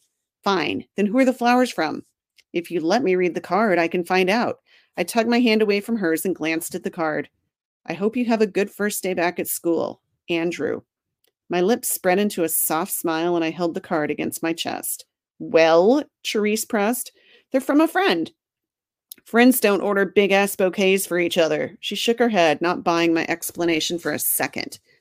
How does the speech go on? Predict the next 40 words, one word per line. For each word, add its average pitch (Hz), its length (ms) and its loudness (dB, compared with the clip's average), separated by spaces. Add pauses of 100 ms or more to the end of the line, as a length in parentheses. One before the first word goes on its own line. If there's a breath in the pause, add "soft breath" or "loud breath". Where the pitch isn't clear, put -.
(360)
"That's 339 200 -2
not 466 160 0
true. 185 480 2
When 294 160 6
you 302 120 6
won 277 160 4
the 285 100 6
award 254 260 4
for 254 120 -2
School 254 360 -2
Counselor 254 500 2
of 233 100 0
the 214 80 0
Year, 262 260 2
I 254 80 0
sent 202 220 -2
you 190 240 -2
flowers." 170 600 -2 (540)
Knowing 240 240 4
she 254 160 -2
wouldn't 220 240 2
agree 190 260 0
that 180 140 2
was 160 140 -4
the 185 80 -4
same 214 280 -2
at 180 60 0
all, 165 240 2
I 160 60 0
rounded 180 360 -2
my 156 140 -2
desk 151 460 -4
and 170 100 -6
slipped 220 260 -4
the 214 80 -6
card 165 320 0
into 156 240 -4
the 156 60 -2
top 160 280 -4
drawer. 151 380 -2